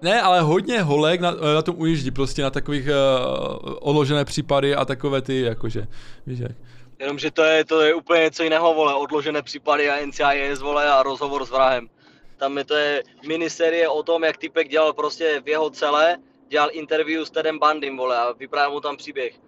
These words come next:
Speaker 2: A jak to všechno udělal v podstatě, nebo s Johnem Waynem Gacym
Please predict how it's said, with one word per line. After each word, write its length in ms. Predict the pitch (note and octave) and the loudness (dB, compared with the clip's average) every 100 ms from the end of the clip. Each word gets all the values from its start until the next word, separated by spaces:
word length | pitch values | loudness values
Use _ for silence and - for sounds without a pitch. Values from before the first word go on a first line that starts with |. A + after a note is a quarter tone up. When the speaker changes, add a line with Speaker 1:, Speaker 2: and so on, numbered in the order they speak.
| _ - | _ -8
Speaker 2:
A 440 | A#2+ A#2+ A#2 A#2+ - - - - - | -2 0 0 -2 -6 -14 -16 -14 -6
jak 180 | C#3 - | -6 -4
to 100 | D#3 | -4
všechno 320 | D#3+ D#3 D3 | -4 -4 -6
udělal 320 | D3 D3 C3+ | -2 2 2
v 40 | - | 0
podstatě, 440 | C3+ C#3 B2+ B2+ | -8 -4 -4 -4
nebo 240 | B2+ B2+ | -4 -6
s 20 | B2 | -6
Johnem 260 | C#3+ C#3+ C#3 | -6 -4 -4
Waynem 300 | C#3+ C#3 C3+ | -6 -8 -10
Gacym 420 | C#3 C3 C3 | -12 -12 -18